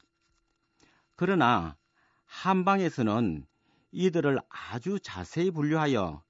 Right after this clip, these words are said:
치료하고 있습니다. 동의보감에서는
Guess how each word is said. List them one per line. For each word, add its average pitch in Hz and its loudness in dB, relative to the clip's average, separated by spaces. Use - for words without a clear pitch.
치료하고 117 -4
있습니다. 82 -6
동의보감에서는 135 2